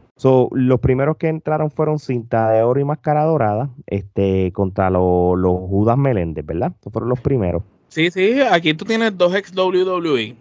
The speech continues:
Speaker 2: tú sabes, que están en esta lucha. Este, tienes al que era único, que después fue Sin Cara, y tienes a Máscara Dorada, que era Gran Metalik.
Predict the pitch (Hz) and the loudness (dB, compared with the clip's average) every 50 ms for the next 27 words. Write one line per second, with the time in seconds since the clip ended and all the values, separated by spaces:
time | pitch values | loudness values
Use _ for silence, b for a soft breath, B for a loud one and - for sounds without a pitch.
0 | _ _ - 139 131 - 135 120 113 110 113 107 98 120 117 117 - - 135 139 | _ _ -6 -4 -4 -2 -2 -2 -2 -4 -6 -6 -4 -6 -6 -4 -4 -6 -6 -4
1 | 143 151 160 160 160 160 160 156 - 185 180 180 170 143 131 120 - 143 147 151 | -4 -6 -6 -6 -6 -8 -10 -10 -8 -6 -6 -4 -4 -4 -6 -6 -6 -8 -8 -8
2 | B B B B B B B _ 135 127 127 - - 131 127 123 117 120 120 123 | B B B B B B B _ -6 -6 -6 -4 -2 -2 -2 -2 -2 -6 -6 -6
3 | 131 139 151 151 143 135 - 143 143 147 147 160 180 190 185 170 156 143 - 143 | -6 -4 -4 -4 -4 -2 0 0 0 2 0 -2 -2 -4 -6 -6 -8 -6 -4 -4
4 | 131 127 123 127 113 113 - - - 123 123 123 117 - - 127 - - 135 127 | -4 -4 -4 -6 -8 -10 -10 -10 -8 -6 -4 -4 -4 -6 -8 -8 -8 -8 -10 -10
5 | 131 - 170 139 - 147 135 127 127 127 127 123 120 120 117 110 110 110 110 110 | -8 -4 -2 -2 -2 0 -2 -2 -2 -2 -2 -4 -6 -8 -10 -10 -10 -10 -10 -12
6 | 110 110 113 120 117 110 113 113 127 131 127 127 123 120 120 117 113 113 113 B | -12 -14 -14 -12 -12 -10 -10 -8 -6 -6 -4 -4 -4 -4 -4 -6 -8 -10 -12 B
7 | B B B B _ - 139 139 - - 147 139 139 143 151 165 175 175 160 143 | B B B B _ -4 -4 -4 -2 -2 0 0 2 2 2 2 2 2 2 0
8 | 127 127 131 135 135 135 131 131 131 123 120 117 127 123 120 110 - - - | -2 -2 -2 -2 -2 -2 -2 -4 -4 -6 -6 -4 -4 -4 -4 -4 -8 -12 -20